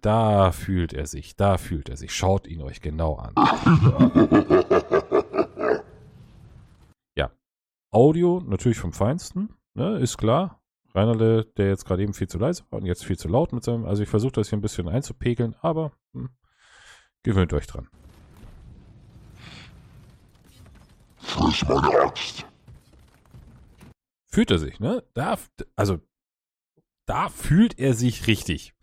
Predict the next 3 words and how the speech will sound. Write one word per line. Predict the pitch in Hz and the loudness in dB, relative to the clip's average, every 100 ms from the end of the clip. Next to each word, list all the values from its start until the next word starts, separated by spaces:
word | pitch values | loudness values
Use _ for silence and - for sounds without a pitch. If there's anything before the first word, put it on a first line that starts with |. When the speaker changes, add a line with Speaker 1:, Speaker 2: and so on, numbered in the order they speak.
| - - - - - _ _ _ _ _ _ _ _ _ | -20 -20 -20 -20 -20 _ _ _ _ _ _ _ _ _
Speaker 1:
Oh | - 131 156 143 | 4 6 6 4
mein | 95 98 98 | 2 2 2
Gott. | 92 67 - | -2 -8 -10